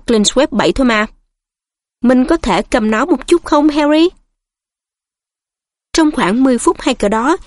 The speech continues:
cây tia chớp được chuyền tay chung quanh và được trầm trồ thưởng ngoạn từ mọi góc độ. Sau đó đám đông giải tán và Ron cùng Harry có thể nhìn thấy rõ Hermione là người duy nhất đã không lao về phía tụi nó mà cứ cặm cụi làm bài,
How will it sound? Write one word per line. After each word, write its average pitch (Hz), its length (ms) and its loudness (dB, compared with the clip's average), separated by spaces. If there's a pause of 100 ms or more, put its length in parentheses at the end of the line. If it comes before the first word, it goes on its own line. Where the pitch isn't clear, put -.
(200)
cây 254 120 2
tia 240 160 -2
chớp 311 340 0
được 226 160 0
chuyền 220 220 0
tay 247 220 -2
chung 240 220 -4
quanh 262 220 2 (520)
và 208 220 0
được 185 220 -2
trầm 196 200 0
trồ 185 240 0
thưởng 202 260 -2
ngoạn 170 360 0
từ 208 100 0
mọi 175 200 0
góc - 160 -4
độ. 170 280 0 (400)
Sau 240 220 0
đó 214 220 -4
đám 254 220 -2
đông 214 240 0
giải 160 120 0
tán 233 360 -2 (280)
và 240 140 0
Ron 285 260 2
cùng 233 220 -2
Harry 254 440 -2 (240)
có 349 100 -2
thể 196 200 0
nhìn 214 180 0
thấy 247 120 -4
rõ 180 300 -2
Hermione 220 440 0 (300)
là 226 240 0
người 233 240 0
duy 262 180 0
nhất 320 280 0
đã 190 140 -2
không 214 300 -4
lao 208 300 -2
về 170 100 0
phía 240 180 -4
tụi 240 140 0
nó 196 300 0 (320)
mà 240 120 0
cứ 311 200 2 (100)
cặm 226 220 0
cụi 170 200 2
làm 180 200 -2
bài, 175 260 0